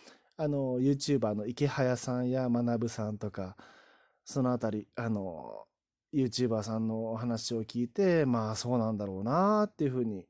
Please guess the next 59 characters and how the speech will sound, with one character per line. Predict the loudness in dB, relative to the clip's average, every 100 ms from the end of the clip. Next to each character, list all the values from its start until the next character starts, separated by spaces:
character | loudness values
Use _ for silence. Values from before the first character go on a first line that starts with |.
| _
こ | -6 -4
う、 | -2
よ-、 | -2 -4 -8
あ | -4
の、 | -4 -4 -8 -10 -14 _ _ _ _ _ _ _ _ _ _ _
予 | -2 -2 -2
言 | 0 0 -2
っ |
て | -2
い | 0
う | 0
か、 | -4 -8 -6
ま | -6 -4 -8 -10
あ、 |
そ | -8 -2
う | 2
な | 2
る | 0
ん |
だ | -2
ろ | -2
う |
な | 0 2 0
っ | -2 _ -4
て | -2
思 | -2 -6
っ |
て | -6 -6
る | -6
わ | -8
け | -10
で | -10
す | -6
ね。 | -6 -8 _ _ _ _ _ _ _ _ _ _ _ _ _ _ _ _ _
あ | -4
と、 | -2 -2 -4 -16 -20 -20 _ _
来 | 4 4
年 | 4 2
二 | 0
千 | 2 2
二 | 2
十 | 2
一 | 2 0
年 | 0 0
流 |
行 | -2 -2
り | -2
そ | 0
う | 0
な | 0
も | 0
の | -2
と | -4
し | -6
て | 0
は、 | 2 2 -2 -10 -20 -20 _ _ _ _ _ _ _ _ _ _ _ _ _
は-、 | -16 -12 -12 -10 0
ま | 2
あ、 | 2